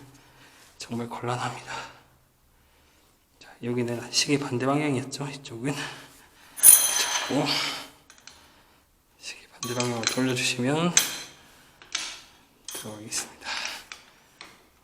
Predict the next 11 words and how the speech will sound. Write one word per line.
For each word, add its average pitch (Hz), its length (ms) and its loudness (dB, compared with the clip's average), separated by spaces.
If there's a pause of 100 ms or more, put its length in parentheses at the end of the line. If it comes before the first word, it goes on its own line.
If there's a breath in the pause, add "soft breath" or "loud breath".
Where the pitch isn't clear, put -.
(260)
구리스를 139 440 -6
칠해주는 143 540 2
게, 156 140 2 (1200 loud breath)
아, - 60 -20
시계 190 260 -2
방향이었나 107 520 0
이게? 156 160 2 (480)
아, 110 80 -4
이쪽이 143 240 -2
시계 - 200 -2
방향이군요. 107 500 -8